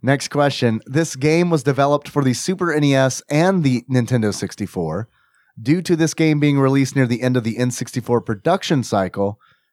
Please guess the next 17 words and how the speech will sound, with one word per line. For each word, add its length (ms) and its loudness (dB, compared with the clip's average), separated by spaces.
and 160 -4
there 140 2
not 260 0
being 200 2
many 200 2
copies 400 -2
produced, 760 -2
it 100 -2
has 140 0
become 340 -2
one 100 2
of 80 -4
the 80 -2
most 300 -2
valuable 800 0
and 260 0
rarest 540 0